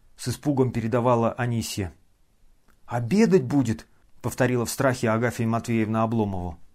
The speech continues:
«Надо другой обед изготовить», решил он, помолчав. Она обратила на него взгляд, полный ужаса. У нее оставался всего полтинник, а до первого числа, когда братец выдает деньги,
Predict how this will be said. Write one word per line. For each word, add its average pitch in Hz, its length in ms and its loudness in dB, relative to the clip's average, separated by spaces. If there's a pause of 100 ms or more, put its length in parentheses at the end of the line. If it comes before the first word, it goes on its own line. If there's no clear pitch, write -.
(1000)
«Надо 151 460 0
другой 147 460 6
обед 120 360 0
изготовить», 110 640 -2 (200)
решил 117 460 -2
он, 143 220 0
помолчав. 117 600 -4 (1120)
Она 151 280 0
обратила 135 440 0
на 123 60 -2
него 123 220 0
взгляд, 127 400 -2
полный 123 280 0
ужаса. 104 540 -6 (840)
У 117 80 -6
нее 123 160 -2
оставался 120 500 -2
всего 123 240 0
полтинник, 113 760 -4 (480)
а 113 120 -4
до 117 100 0
первого 117 320 0
числа, 139 640 0
когда 110 280 -2
братец 110 440 -2
выдает 110 440 -2
деньги, 123 440 -2